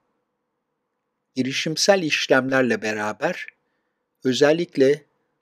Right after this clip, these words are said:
balon, stent uçuşa geçti. Yani çok fazla sayıda insanda uygulanıyor. Bunun içerisinde acil tedaviye ihtiyaç duyulanlar var, duyulmayanlar var. Ama rakamlar özellikle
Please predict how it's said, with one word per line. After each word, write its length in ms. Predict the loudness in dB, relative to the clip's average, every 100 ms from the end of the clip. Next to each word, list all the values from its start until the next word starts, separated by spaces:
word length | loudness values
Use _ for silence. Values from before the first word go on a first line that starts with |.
| -4
balon, 360 | -2 -2 -4 -10 _
stent 600 | -10 -4 0 0 -2 -12 -20 _ _ _ _ _ _
uçuşa 400 | -8 -4 -4 -2
geçti. 540 | -6 -8 -10 -10 -14 -18 _ _ _ _ -10
Yani 240 | -10 -8
çok 220 | 0 0 2
fazla 340 | -2 -2 -6
sayıda 540 | -2 -2 0 -2 -4 -8 _ _ _ -4
insanda 560 | -4 -2 -6 -2 0
uygulanıyor. 680 | 0 -2 -6 -8 -8 -10 -16 _ _ -20 -20 -20 -6
Bunun 140 | -2
içerisinde 600 | 0 0 0 0 0 0
acil 380 | 2 0 0 -4
tedaviye 560 | -2 2 4 4 2 0
ihtiyaç 460 | 0 0 0 -2
duyulanlar 560 | -4 -2 -2 -4 -6 -2
var, 280 | -2 -4 -4
duyulmayanlar 720 | -2 -2 -2 -6 -6 -8 -10 -6
var. 340 | -4 -4 -6 -16 -20 -20 _
Ama 220 | 2 4
rakamlar 540 | 4 2 -2 -2 -2 -2
özellikle 800 | 2 2 2 0 4 4 4